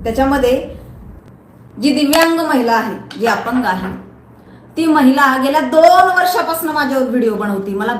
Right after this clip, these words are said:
गलिच्छ शिवीगाळ करते, मला बाजिंदी म्हणती, मला नवऱ्यानं सोडलेली घाण म्हणती,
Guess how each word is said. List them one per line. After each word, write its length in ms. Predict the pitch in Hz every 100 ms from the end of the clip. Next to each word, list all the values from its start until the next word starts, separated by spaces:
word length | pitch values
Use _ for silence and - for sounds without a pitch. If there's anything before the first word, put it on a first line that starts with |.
| 196
गलिच्छ 400 | 247 269 - 285
शिवीगाळ 380 | 254 254 226 226
करते, 360 | 214 214 196 220
मला 220 | 208 220
बाजिंदी 580 | 202 214 196 240 233 226
म्हणती, 300 | - 202 214
मला 200 | 208 214
नवऱ्यानं 480 | 214 208 214 226 226
सोडलेली 460 | 226 208 214 233
घाण 340 | 185 202 226 233
म्हणती, 680 | 226 202 220 208 202 -